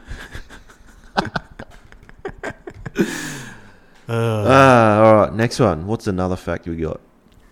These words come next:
Speaker 1: Any sexy ones?
Speaker 2: You want me to spurt another one?
Speaker 1: Yeah, keep going.
Speaker 2: Keep
Speaker 1: Like I
Speaker 2: spurting?
Speaker 1: said, I got none.
Speaker 2: You really don't have
Speaker 1: I
Speaker 2: any.
Speaker 1: didn't research any, man. <laughs>
Speaker 2: I've got one.
Speaker 1: Yeah. Oh, do you?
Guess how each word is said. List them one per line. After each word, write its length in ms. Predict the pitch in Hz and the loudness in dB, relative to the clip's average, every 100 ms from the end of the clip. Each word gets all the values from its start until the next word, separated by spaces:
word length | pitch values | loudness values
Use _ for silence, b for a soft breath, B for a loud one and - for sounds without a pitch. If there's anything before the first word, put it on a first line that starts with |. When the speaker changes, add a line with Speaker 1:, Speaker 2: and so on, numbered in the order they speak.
| - | -10
Speaker 1:
Any 140 | 110 | -8
sexy 400 | 104 - 117 156 | -6 -8 -8 -8
ones? 340 | 165 320 339 - _ _ _ _ _ _ _ - | -8 -10 -14 -20 _ _ _ _ _ _ _ -8
Speaker 2:
You 100 | 127 | -6
want 120 | 120 | -6
me 100 | 117 | -6
to 80 | 131 | -6
spurt 300 | - 127 113 | -6 -6 -6
another 280 | 110 123 135 | -6 -6 -6
one? 220 | 107 98 | -8 -6
Speaker 1:
Yeah, 460 | 392 403 415 330 | -2 0 0 -2
keep 220 | 113 143 - | -4 -6 -4
going. 220 | 120 123 | -4 -4
Speaker 2:
Keep 60 | |
Speaker 1:
Like 100 | 127 | -6
I 40 | - | -8
Speaker 2:
spurting? 360 | - 123 165 - | -8 -4 -4 -2
Speaker 1:
said, 160 | 110 | -2
I 40 | 104 | 0
got 160 | 120 | -2
none. 320 | 90 92 85 - _ - - | -2 -6 -8 -18 _ -20 -4
Speaker 2:
You 140 | 160 202 | -2 2
really 260 | 247 254 | 2 2
don't 220 | 180 202 | 2 2
have 200 | 170 190 147 | 2 0 2
Speaker 1:
I 40 | |
Speaker 2:
any. 80 | 143 | 4
Speaker 1:
didn't 160 | 117 | 4
research 420 | 107 120 135 110 90 | 4 2 4 2 2
any, 180 | 85 | -2
man. 240 | 80 80 101 - - - B B B | -2 -4 -6 -8 -20 -20 B B B
<laughs> 520 | B - - - - | B -10 -14 -20 -4
Speaker 2:
I've 160 | 143 143 | 0 2
got 160 | 131 | 2
one. 320 | 117 156 190 - | 0 0 -2 -4
Speaker 1:
Yeah. 220 | 76 62 - _ _ _ | -8 -8 -12 _ _ _
Oh, 140 | 147 92 | 0 2
do 100 | 202 | 2
you? 200 | 392 | -2